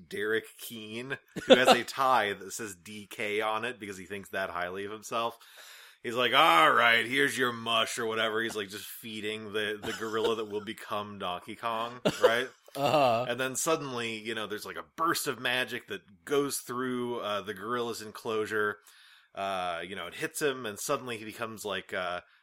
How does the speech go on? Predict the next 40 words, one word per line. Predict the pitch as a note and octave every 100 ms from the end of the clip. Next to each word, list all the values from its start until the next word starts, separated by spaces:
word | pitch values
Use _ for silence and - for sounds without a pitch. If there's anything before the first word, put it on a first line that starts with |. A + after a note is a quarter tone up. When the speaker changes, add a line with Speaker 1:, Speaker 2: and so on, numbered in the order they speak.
| _
Speaker 1:
you | G2+
know, | G2
the | G#2
more | A2 A2
intelligent | G#2 F#2+ C3 A#2+ G#2+ A2
Donkey | G#2+ G2+ G2
Kong | G#2+ G#2
that | G2+
we |
all | G2+ G2
know | G2 F#2
and | G2+
love. | B2+ B2+ A#2+ - _ - - - _
He | A#2+ A2
realizes | G#2 C3 C#3 B2+ A#2+ A2 A2
that | A2+ A2+
he |
has | A2+ G#2
an | A2
opening. | B2+ B2+ B2 B2
He | A2
steps | F#2+ - C#3 C3+ -
out | B2+
of | A2
the | G#2
hole. | A#2 A2+ A2 G#2+ - - _
He | -
just, | A2+ B2+ -
like, | A2 -
comically | - C#3 B2+ B2+ - B2 A2+
punches | - - A#2+ A#2+ B2+
Derek | G2+ A#2 A#2 -
Keene | B2 A#2+
out | A2 A2
of | G#2+
the |
way, | G#2 G#2
grabs | G2 F2+ G#2+ A2+ G2
his | F#2+
tie, | - G#2 F#2